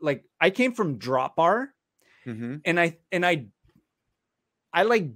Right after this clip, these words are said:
Speaker 1: dabble in mountain bike, or I'm like,
Speaker 2: Mm-hmm.
Speaker 1: I'm at just, like, the marijuana stage of mountain
Speaker 2: Yeah.
Speaker 1: bike.
Speaker 2: Yeah.
Speaker 1: Like, I'm not, like, a full-blown ju-, mountain bike junkie.
Speaker 2: Yeah, nobody's talking you into acid or heroin yet. You're just <laughs>
Speaker 1: No drops.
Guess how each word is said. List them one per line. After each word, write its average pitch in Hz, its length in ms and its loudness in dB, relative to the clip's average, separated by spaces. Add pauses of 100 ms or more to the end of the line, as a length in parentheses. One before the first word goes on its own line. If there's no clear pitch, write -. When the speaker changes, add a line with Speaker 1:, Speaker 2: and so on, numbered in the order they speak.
(140)
Speaker 1:
dabble 156 560 6 (200)
in 156 180 -2
mountain 135 400 -2
bike, - 420 -8 (120)
or 147 160 2
I'm 170 160 2
like, 175 220 0
Speaker 2:
Mm-hmm. 107 80 -12 (140)
Speaker 1:
I'm 170 140 -2
at 180 180 -4
just, 175 280 -2
like, 175 200 0
the 143 120 2 (300)
marijuana 147 600 0
stage 123 760 -2
of 127 140 -2
mountain 123 340 0
Speaker 2:
Yeah. 113 60 0
Speaker 1:
bike. - 480 -8 (260)
Speaker 2:
Yeah. 107 300 -2
Speaker 1:
Like, 147 160 0
I'm 170 180 2
not, 180 360 2
like, 165 260 2
a 139 40 -8
full-blown 151 1400 0
ju-, 117 320 -4
mountain 147 320 0
bike 139 200 0
junkie. 180 500 -6 (240)
Speaker 2:
Yeah, 117 160 4
nobody's 139 320 4
talking 131 260 6
you 131 60 2
into 131 140 4
acid 120 440 4
or 113 120 2
heroin 110 380 0
yet. 98 280 -6
You're 110 120 -6
just 117 300 -8 (560)
<laughs> - 560 2
Speaker 1:
No 175 200 6
drops. 160 720 4